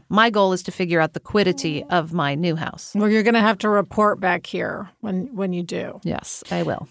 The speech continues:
Speaker 2: Now, what's interesting, Sarah, is as I said earlier, the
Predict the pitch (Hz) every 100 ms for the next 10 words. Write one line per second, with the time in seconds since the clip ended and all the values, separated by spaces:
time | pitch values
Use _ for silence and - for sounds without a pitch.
0 | _ - 247 254 247 - 320 330 392 349
1 | - 240 214 214 - 240 220 214 185 226
2 | 208 214 - 294 269 247 269 269 220 175
3 | 214 208 196